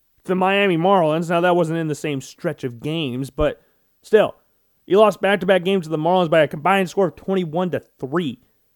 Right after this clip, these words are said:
Not, not ideal. I don't know what happened. I was under the impression that this is what the Cubs were, that the Cubs were a very good team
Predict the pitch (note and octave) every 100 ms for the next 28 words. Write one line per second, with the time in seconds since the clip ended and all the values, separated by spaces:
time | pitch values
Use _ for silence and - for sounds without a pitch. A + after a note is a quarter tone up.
0 | _ _ _ _ _ _ _ _ _ _
1 | _ _ _ _ _ _ _ _ _ _
2 | _ - B2+ E3+ F3+ _ - D3+ F3+ F3+
3 | F#3+ F3 E3 G#2 - _ _ _ _ _
4 | _ - D3+ F3 F#3+ F#3+ D#3+ E3 F#3 G3
5 | A3 A3 - _ _ _ _ _ _ _
6 | _ _ _ _ - E3+ G3 F#3 G3 F#3+
7 | F#3+ F#3 - F#3 G3 F3+ D3+ E3 F3 F3
8 | C#3+ F3 F3 D#3+ F#3 F3+ D3 C3+ G3 G3
9 | A2 G#2+ - E3 D#3 D3 D3+ D3+ D#3+ E3+
10 | D#3 D#3+ C#3+ - F#3+ A3 A3+